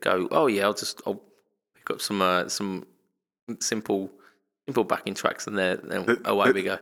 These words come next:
Speaker 2: the, the problem with the YouTube backing tracks is they don't have one bit in six eight, one bit in four four, one bit in two four,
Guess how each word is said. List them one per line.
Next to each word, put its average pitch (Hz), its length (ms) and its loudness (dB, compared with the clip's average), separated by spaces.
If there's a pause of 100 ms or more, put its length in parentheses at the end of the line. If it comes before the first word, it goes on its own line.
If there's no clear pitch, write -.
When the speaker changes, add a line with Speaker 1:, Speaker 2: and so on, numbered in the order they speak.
Speaker 2:
the, - 80 -2 (360)
the 127 120 4
problem 151 420 6
with 131 160 4
the 123 200 2
YouTube 117 260 0
backing 120 320 2
tracks - 420 2
is 95 160 -2
they 104 120 2
don't 120 320 2
have 110 440 4
one 113 280 4
bit 104 180 4
in 101 180 2
six - 420 0
eight, 92 240 4
one 101 220 2
bit 101 140 4
in 95 100 -2
four 95 300 2
four, 95 420 2
one 95 240 2
bit 98 140 4
in 90 100 -4
two 95 300 0
four, 87 420 0